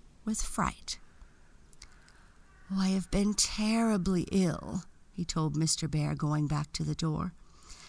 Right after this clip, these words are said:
"and I have been here all alone this winter. It was a terrible sickness. I guess that is what caused it." Mister Bear went away shaking his head.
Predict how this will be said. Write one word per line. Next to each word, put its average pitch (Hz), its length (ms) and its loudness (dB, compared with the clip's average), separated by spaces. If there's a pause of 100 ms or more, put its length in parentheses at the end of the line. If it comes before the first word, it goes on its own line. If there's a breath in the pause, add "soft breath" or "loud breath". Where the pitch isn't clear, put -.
"and 247 120 2
I 240 140 4
have 240 180 0
been 226 160 2
here 208 300 -2 (100)
all 214 580 6
alone 175 480 4
this 160 260 0
winter. - 380 -4 (440 soft breath)
It 226 120 -2
was 220 200 2
a 208 120 2
terrible 214 680 0
sickness. - 720 2 (480 soft breath)
I 196 80 0
guess 165 300 2
that 180 280 4
is 269 180 0
what 262 180 0
caused 160 500 2
it." - 260 -14 (3000 soft breath)
Mister 156 280 0
Bear 170 320 2
went 170 240 2
away 170 340 2
shaking 160 480 2
his 180 220 0
head. 143 340 -6